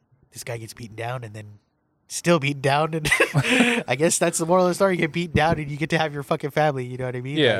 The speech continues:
Speaker 1: Like, and so yeah, it was just that third act, like, that ending. Uh, not the third act, 'cause the third act is kinda like an amalgamation of a lot of things, but that, uh, ending is really fucking good.
Speaker 2: It's crazy, dude. Like, his,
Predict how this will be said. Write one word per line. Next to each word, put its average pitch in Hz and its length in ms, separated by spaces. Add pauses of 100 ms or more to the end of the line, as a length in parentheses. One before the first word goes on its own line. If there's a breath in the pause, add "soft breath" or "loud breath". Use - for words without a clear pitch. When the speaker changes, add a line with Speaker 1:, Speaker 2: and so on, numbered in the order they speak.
Speaker 1:
Like, 107 80 (640 loud breath)
and 123 200
so 113 580 (280)
yeah, 147 220
it 127 120
was 131 180
just - 240
that 117 220
third 131 180
act, 120 240
like, 107 320 (280)
that 156 160
ending. 139 460
Uh, 120 120 (120)
not 143 220
the - 60
third 120 180
act, 101 120
'cause 120 100
the 120 60
third 135 200
act 117 140
is 110 100
kinda 110 180
like 101 320
an 113 140
amalgamation 107 580
of 87 60
a - 20
lot 78 100
of 87 80
things, - 200
but - 180
that, - 320
uh, - 160 (160)
ending 113 300
is 117 160
really 117 180
fucking 101 340
good. - 220 (640)
Speaker 2:
It's - 120
crazy, 175 300
dude. 127 180
Like, 120 220
his, 120 380